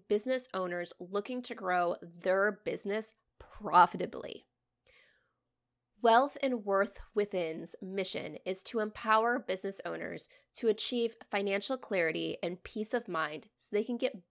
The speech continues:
back to what they enjoy. Today, we're talking about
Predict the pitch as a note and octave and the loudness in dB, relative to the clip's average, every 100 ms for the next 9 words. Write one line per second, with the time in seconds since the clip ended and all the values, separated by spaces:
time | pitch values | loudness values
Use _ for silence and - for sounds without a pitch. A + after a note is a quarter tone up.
0 | - F#3+ G3 - - _ - G#3 E3+ E3+ | 0 2 2 -2 -16 _ -6 -6 0 2
1 | E3 - - F3+ F3 E3 E3 D#3+ - F3 | 2 0 -10 -10 -4 -2 0 -4 -6 -6
2 | G#3 - - - - - _ _ _ _ | -6 -6 -6 -6 -10 -14 _ _ _ _
3 | _ _ _ _ _ _ _ _ _ _ | _ _ _ _ _ _ _ _ _ _
4 | - A#3 G#3 A#3+ A3+ A3+ A3 - G3+ F#3 | -4 -2 6 8 10 10 8 6 2 2
5 | G#3+ A3+ A#3+ G#3 A3 G#3 G3+ F#3+ F3+ F3 | 2 2 0 0 0 0 4 6 6 4